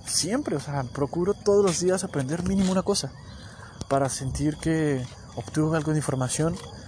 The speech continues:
y tal vez también, mm, aporté algo de información para alguna persona que aprendió algo de mí, y créanme que es algo muy, muy bueno.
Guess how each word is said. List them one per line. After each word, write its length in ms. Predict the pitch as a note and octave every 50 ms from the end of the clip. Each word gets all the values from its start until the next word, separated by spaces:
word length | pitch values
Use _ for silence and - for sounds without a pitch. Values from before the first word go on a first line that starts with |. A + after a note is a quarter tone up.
| - - - - - -
y 140 | - D3+ C#3+
tal 320 | - - - - C#3+ C#3+ C#3+
vez 180 | D#3+ D#3+ D#3
también, 460 | - E3 D3+ C#3+ C#3+ C#3+ D3 D3 D3 C#3+
mm, 1120 | C3 - - - - A2+ A2+ A2 A2 G#2+ G2+ G#2+ G#2+ - - - - - - - - -
aporté 420 | - - - C3 - - F#3+ G3+ G#3
algo 200 | F3+ F3+ F3 F3
de 80 | E3
información 520 | D3 C#3 C#3+ C3 B2+ B2 - - - C#4 C4
para 140 | - E3
alguna 220 | D#3+ D3+ D#3+ E3 E3+
persona 400 | D#3+ E3 D#3 - D#3+ D3+ E3 D#3
que 200 | - C3 B2+ B2+ B2+ - - - - - - - - - - - - - -
aprendió 380 | - C3 - - C#3+ C3+ C3+ D3+
algo 160 | D3 C#3+ D3
de 100 | C#3+ C#3
mí, 180 | C#3+ F#3 A#3+ C#4 - - - -
y 180 | E3 D#3 D3+
créanme 300 | C#3+ - F3+ G3 G3 G3
que 100 | F3+ -
es 100 | F3 -
algo 180 | F3+ E3+ F3 F3
muy, 180 | E3+ E3+ F3 E3+
muy 120 | E3+ E3
bueno. 280 | D#3 E3+ A#3 B3 F3+